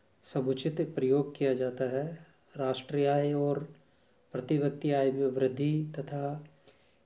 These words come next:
इनकी संरचना में परिवर्तन से अधिकतम कल्याण का लक्ष्य प्राप्त किया जाता है।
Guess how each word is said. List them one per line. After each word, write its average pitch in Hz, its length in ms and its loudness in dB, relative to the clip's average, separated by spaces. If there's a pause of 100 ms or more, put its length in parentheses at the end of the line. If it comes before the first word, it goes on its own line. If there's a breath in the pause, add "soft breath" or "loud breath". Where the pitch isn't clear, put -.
इनकी 151 600 2
संरचना 139 600 0
में 151 220 2
परिवर्तन 135 640 2
से 143 360 -6 (640 soft breath)
अधिकतम 139 580 -2
कल्याण 135 540 0
का 135 480 -2 (280)
लक्ष्य 135 640 0 (320)
प्राप्त 135 360 -2
किया 127 260 -2
जाता 120 340 -6
है। - 200 -16